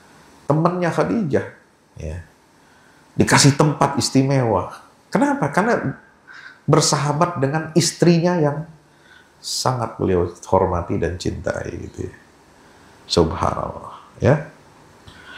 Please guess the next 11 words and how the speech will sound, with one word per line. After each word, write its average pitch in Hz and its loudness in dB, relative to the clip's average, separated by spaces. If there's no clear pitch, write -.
Rasulul 160 8
Ab - 6
al-Jid 151 6
wal 131 8
Jad, 147 8
ya, 120 4
wal 110 8
Jad. 110 6
Nah, 90 -6
yang 92 2
kesebelas, 113 6